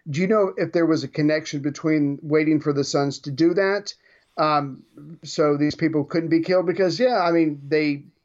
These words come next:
butchered this guy, as far as we know, and they're only getting twenty years in prison. So I was just wondering if there was a connection that you knew of.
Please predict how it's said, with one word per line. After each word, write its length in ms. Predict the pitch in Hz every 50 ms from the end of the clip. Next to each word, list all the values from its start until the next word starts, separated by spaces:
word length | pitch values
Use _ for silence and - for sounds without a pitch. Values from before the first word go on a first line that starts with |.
| _ _ 143 123 -
butchered 640 | - 196 214 208 - 156 147 147 151 147 147 143 143
this 200 | 156 151 143 - - - _ _ _ _ _ _ _ _ _ _
guy, 200 | 147 143 139 143
as 100 | 147 143
far 160 | - 147 147
as 100 | 143 135
we 80 | 147 143
know, 240 | 143 143 147 147 - - - - -
and 140 | 165 165 170
they're 120 | 180 190
only 140 | 185 180 175
getting 240 | 165 180 170 165 160
twenty 340 | - - 190 185 175 165 160
years 280 | 160 160 160 160 -
in 80 | 147 131
prison. 460 | - - 170 185 165 - 135 127 127
So 160 | 131 - 147
I 100 | 151 160
was 160 | 165 165 165 165
just 200 | 185 156 - 165
wondering 320 | 180 190 190 175 151 143
if 100 | 139 -
there 140 | 156 143 143
was 140 | 147 131 139
a 60 | 131
connection 640 | 135 - 143 147 147 143 - - 147 135 131 127 - _ _ - _ _ _
that 240 | - 160 147 - -
you 100 | 160 160
knew 220 | 151 143 131 135
of. 180 | 123 117 -